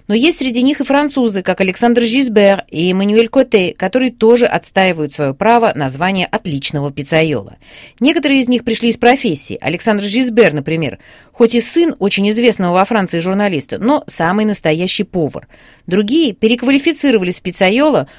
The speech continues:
После того, как поработали уже в другой области, Эммануэль Коте, в частности,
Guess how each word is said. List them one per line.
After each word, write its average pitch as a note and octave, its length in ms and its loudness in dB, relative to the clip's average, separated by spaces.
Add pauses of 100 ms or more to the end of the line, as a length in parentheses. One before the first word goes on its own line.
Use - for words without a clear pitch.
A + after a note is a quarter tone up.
(160)
После C4+ 220 0
того, B3+ 160 2
как A#3 220 0
поработали G#3+ 580 4
уже F#3+ 160 0
в G3 60 -4
другой A3+ 320 2
области, D3+ 460 -4
Эммануэль A#3 340 2
Коте, C4 340 2
в - 60 -8
частности, E3+ 560 -2